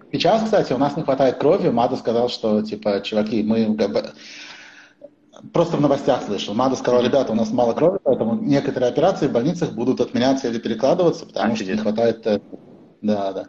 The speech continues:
Speaker 1: Я
Speaker 2: Так.
Speaker 1: в новостях слышал.
Speaker 2: И у нас не так много времени до закрытия, да, до локдауна, чтобы пойти и, если вы в Израиле, сдать кровь и помочь людям получить свои операции.
Speaker 1: Да, и есть Instagram мады, в котором есть очень красивые фотки и видосы, но там ещё есть,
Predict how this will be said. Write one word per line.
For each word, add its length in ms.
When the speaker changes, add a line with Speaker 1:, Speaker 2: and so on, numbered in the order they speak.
Speaker 1:
Я 160
Speaker 2:
Так. 180
Speaker 1:
в 40
новостях 320
слышал. 360
Speaker 2:
И 80
у 60
нас 280
не 100
так 180
много 200
времени 360
до 800
закрытия, 540
да, 160
до 180
локдауна, 460
чтобы 320
пойти 480
и, 80
если 300
вы 160
в 100
Израиле, 640
сдать 320
кровь 320
и 40
помочь 440
людям 400
получить 360
свои 140
операции. 440
Speaker 1:
Да, 260
и 80
есть 260
Instagram 540
мады, 300
в 160
котором 500
есть 240
очень 140
красивые 380
фотки 340
и 80
видосы, 400
но 100
там 200
ещё 160
есть, 280